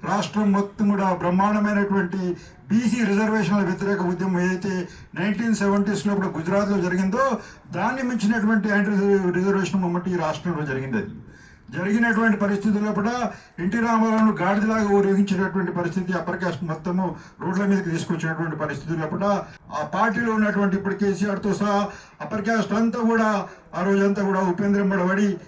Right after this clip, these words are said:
ఈ రిజర్వేషన్లు తీపిచ్చేసేయాలనేటటువంటి దాని మీద ఒత్తిడి చేసి ఎన్టీ రామారావును మైండ్ క-, క-, ఖరాబ్ చేసేసి దాని కొరకు అనుగుణంగా జీవో విత్డ్రా చేసేటటువంటి విధంగా ఆయనను ఒత్తిడి చేసి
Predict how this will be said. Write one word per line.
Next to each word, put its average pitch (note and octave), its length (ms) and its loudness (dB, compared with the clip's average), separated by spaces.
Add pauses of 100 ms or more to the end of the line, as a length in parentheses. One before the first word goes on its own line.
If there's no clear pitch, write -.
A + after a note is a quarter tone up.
(180)
ఈ D3+ 60 -6
రిజర్వేషన్లు F#3 580 0
తీపిచ్చేసేయాలనేటటువంటి F3+ 1200 0
దాని E3+ 180 -2
మీద F3 140 0
ఒత్తిడి E3 500 -4
చేసి F#3 400 0 (280)
ఎన్టీ F3+ 180 -2
రామారావును E3+ 760 0 (280)
మైండ్ G3+ 340 4 (580)
క-, D3+ 340 -6 (380)
క-, - 200 -12
ఖరాబ్ G3 280 0
చేసేసి F3+ 560 0 (260)
దాని F#3+ 180 -2
కొరకు F#3 240 -2
అనుగుణంగా F#3+ 640 0 (280)
జీవో A3+ 280 2
విత్డ్రా A3+ 340 0
చేసేటటువంటి G3 640 2
విధంగా F3+ 580 0 (240)
ఆయనను F#3 380 -2
ఒత్తిడి G#3 260 2
చేసి F3 460 0